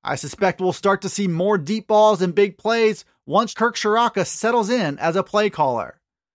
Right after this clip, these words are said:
And speaking of play calls, I think we all just about had enough with quarterback draws from Clifford and Will Levis. Penn State's getting Levis involved, which is great, but continues to run the same play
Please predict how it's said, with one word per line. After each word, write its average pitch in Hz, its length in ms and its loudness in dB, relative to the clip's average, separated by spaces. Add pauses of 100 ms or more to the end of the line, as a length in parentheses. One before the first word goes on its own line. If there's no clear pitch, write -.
(380)
And 147 80 -6
speaking 220 400 -2
of 170 140 0
play 254 240 2
calls, 170 500 0 (320)
I 151 120 -2
think 175 180 2
we 185 140 4
all 202 340 4
just 220 220 -2
about 208 280 2
had 190 240 2
enough 220 460 0
with 170 160 -6
quarterback 214 540 0
draws 202 500 2
from 170 160 -4
Clifford 196 500 0
and 196 220 -6
Will 185 180 2
Levis. 180 560 -2 (600)
Penn 151 140 -2
State's 170 240 2
getting 196 300 2
Levis 196 360 0
involved, 202 540 2
which 185 180 0
is 160 140 0
great, 233 400 0 (320)
but 147 160 -4
continues 208 480 0
to 247 80 -4
run 220 220 2
the 208 60 -2
same 226 380 -2
play 220 360 0